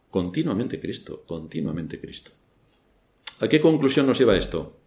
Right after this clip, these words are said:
Pues en este ejemplo vemos todo lo que implica la gracia, la gracia de Dios.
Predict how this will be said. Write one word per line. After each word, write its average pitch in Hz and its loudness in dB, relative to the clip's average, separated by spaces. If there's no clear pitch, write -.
Pues 107 4
en 131 4
este 151 8
ejemplo 175 8
vemos 165 6
todo 156 6
lo 156 6
que 131 4
implica 135 4
la 123 8
gracia, 90 0
la 107 8
gracia 131 6
de 117 6
Dios. 85 -4